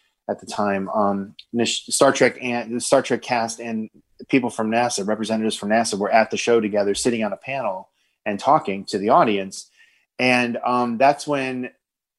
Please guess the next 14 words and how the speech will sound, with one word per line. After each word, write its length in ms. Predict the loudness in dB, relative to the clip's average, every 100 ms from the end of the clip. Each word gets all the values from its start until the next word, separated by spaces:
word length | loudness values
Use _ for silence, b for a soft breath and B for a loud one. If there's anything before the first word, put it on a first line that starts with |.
| _ -20 _
nasa 540 | -8 -4 -4 -2 -2 -2
and 120 | -6
Nichelle 340 | -4 0 0
connected 380 | -2 -6 -6 -6
the 60 | 0
dots, 480 | 4 4 2 -10 -8
and, 380 | -6 -6 -6
and 240 | -6 -4 -2
Nichelle 320 | 2 6 8
was 140 | 6
just 220 | 2 -4 -4
extremely 520 | -8 0 4 4 4
impressed 580 | 2 4 4 2 -4 0
by 440 | 2 4 2